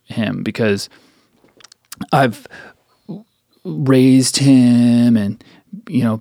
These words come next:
been there the whole time, been his mom." But some stranger or someone that I've known for, like, a few weeks, if they're like, "Oh, man, I'm proud of you."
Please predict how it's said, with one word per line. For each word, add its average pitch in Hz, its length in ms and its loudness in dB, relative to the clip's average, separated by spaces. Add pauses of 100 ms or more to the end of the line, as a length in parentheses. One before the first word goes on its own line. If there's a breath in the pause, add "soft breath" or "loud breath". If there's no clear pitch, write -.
been 123 240 4
there 120 180 6
the 117 80 4
whole 120 140 -2
time, 120 1200 2
been 110 160 0
his 120 100 2
mom." 117 560 2 (720 soft breath)
But - 320 0
some 156 380 2
stranger 120 880 2
or 107 220 0
someone 135 360 2
that 120 120 2
I've 113 140 0
known 117 340 4
for, 113 200 -4
like, 110 320 -4
a 170 40 -10
few 120 320 -2
weeks, 120 400 -2
if 113 80 -8
they're 117 120 -6
like, 117 180 -6
"Oh, 185 200 2
man, 151 320 2
I'm 113 140 0
proud 131 420 -2
of 170 60 2
you." 143 400 -4